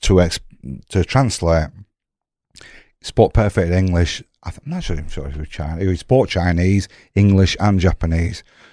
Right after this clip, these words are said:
So, like, pretty smart lad. He seemed all right, and, uh, <clears throat> he was just asking questions and all that. That,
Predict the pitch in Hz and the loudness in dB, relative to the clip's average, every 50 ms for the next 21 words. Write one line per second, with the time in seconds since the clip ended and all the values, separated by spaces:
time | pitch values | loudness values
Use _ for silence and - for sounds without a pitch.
0 | _ _ - 113 110 104 95 - 135 139 117 - - - 123 120 113 104 104 110 | _ _ 0 0 0 2 2 2 2 2 2 0 0 2 2 2 2 4 2 2
1 | 113 117 98 87 - - 117 120 127 120 98 95 82 87 90 90 98 110 131 131 | 4 2 2 0 0 2 4 4 4 4 4 4 4 4 2 2 2 2 2 0
2 | 110 - _ _ _ _ _ _ _ _ _ _ _ _ _ _ _ _ _ _ | -2 -6 _ _ _ _ _ _ _ _ _ _ _ _ _ _ _ _ _ _
3 | - - - - - _ _ - _ _ _ _ _ _ - 101 101 98 95 98 | -20 -20 -20 -20 -20 _ _ -20 _ _ _ _ _ _ -8 -4 -2 -2 0 -2
4 | 104 - - _ _ - - 143 143 135 120 101 95 85 71 _ _ _ _ _ | -2 -4 -8 _ _ 0 2 2 2 2 2 0 -2 -6 -10 _ _ _ _ _
5 | _ _ _ _ _ _ _ _ - - 110 113 87 - - 98 78 - - 92 | _ _ _ _ _ _ _ _ -4 0 0 0 0 0 -4 -4 -4 -2 -4 -6
6 | 85 - 101 92 85 - - 95 92 85 87 95 95 95 95 95 98 95 92 87 | -4 0 0 0 0 0 -2 -4 -4 -2 -2 0 0 2 2 2 2 0 -2 -4
7 | 87 64 50 | -6 -8 -12